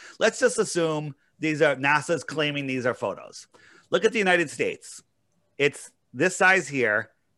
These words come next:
and it's this size over here. It's twice the size. These balls are the same, but people say, "Well, you're looking at that at a different angle." Well, this one is here. If I tilted this ball back,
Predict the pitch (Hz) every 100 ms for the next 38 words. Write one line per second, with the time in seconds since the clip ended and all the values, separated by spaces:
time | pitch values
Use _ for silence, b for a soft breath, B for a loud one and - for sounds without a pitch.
0 | _ _ 143 131 120 123 117 165 165 147
1 | 123 117 123 113 113 139 98 - - 165
2 | 143 131 170 131 - - - B B B
3 | _ 151 165 135 196 240 220 220 170 214
4 | 170 131 131 B - 165 214 196 165 170
5 | 196 190 175 _ _ 170 170 214 220 196
6 | 175 170 156 151 139 139 127 143 147 180
7 | 143 110 107 123 170 190 226 226 196 -
8 | 208 151 98 - b - 156 185 - 190
9 | 196 208 175 180 - 180 170 151 165 156
10 | 117 - -